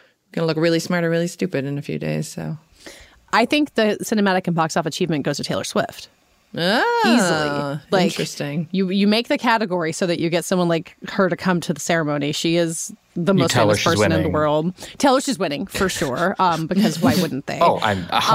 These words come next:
Speaker 2: Um,
Speaker 3: yeah.
Speaker 2: and she makes a speech. Like, I think her speech would be a bigger deal than any of the people that we're talking about. Um, not that they would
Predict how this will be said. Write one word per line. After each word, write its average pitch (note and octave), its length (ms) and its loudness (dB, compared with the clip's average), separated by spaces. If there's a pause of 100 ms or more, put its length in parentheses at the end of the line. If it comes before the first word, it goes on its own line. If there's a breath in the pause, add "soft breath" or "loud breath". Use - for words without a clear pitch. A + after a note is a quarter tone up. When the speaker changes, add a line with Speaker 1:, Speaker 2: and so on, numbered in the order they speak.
(120)
Speaker 2:
Um, - 60 4
Speaker 3:
yeah. F2 180 0 (380 soft breath)
Speaker 2:
and A3 140 2
she G3+ 160 0
makes C#4+ 200 0
a C#4 40 -8
speech. - 400 0
Like, G#3+ 220 2
I G3+ 100 2
think A3+ 180 -2
her G#3+ 140 2
speech A3 300 -2
would A3 80 2
be G#3 100 2
a G3+ 40 2
bigger G#3 220 0
deal G#3+ 220 2
than G#3+ 120 2
any C4 220 4
of - 80 -4
the - 80 -6
people - 280 -6
that - 120 -4
we're - 80 -6
talking - 380 -6
about. - 380 -6
Um, F3+ 240 2
not F#3 280 0
that E4 120 2
they C#4+ 140 2
would C#4+ 320 2